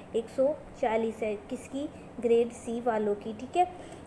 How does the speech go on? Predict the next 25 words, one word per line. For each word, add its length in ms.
और 140
यहीं 300
पर 160
अगर 340
एसटी 300
वालों 240
की 120
बात 240
करें 300
तो 120
इनकी 360
रहने 320
वाली 200
है, 140
इनकी 240
भी 100
लगभग 340
ऐसे 260
ही 120
इनके 240
पास 280
जाएगी 400
एक 140
सौ 120
चालीस। 460